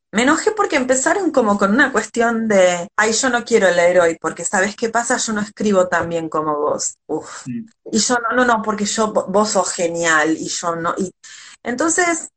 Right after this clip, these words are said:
Speaker 1: la verdad que paré la mano y dije, eh, "Bajémonos, ¿no? de esta cuestión tan egocéntrica y falsa modestia, y pensemos acá que,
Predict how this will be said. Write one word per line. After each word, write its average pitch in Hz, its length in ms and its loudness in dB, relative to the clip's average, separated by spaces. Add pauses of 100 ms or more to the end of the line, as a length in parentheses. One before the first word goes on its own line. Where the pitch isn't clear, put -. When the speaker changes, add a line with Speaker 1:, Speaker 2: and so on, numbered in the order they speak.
Speaker 1:
la 233 220 4
verdad 320 200 2
que 330 100 -6
paré 254 300 2
la 269 160 2
mano 277 320 2
y 254 80 -4
dije, 240 680 -4
eh, 175 420 0 (220)
"Bajémonos, 262 1000 0
¿no? 220 300 2
de 165 480 2 (320)
esta 208 300 0
cuestión 214 400 -2
tan 202 600 0
egocéntrica 185 1200 0
y 156 140 -2
falsa 180 480 0
modestia, 180 880 0 (300)
y 190 120 -6
pensemos 302 680 2
acá 233 480 2
que, 208 380 -2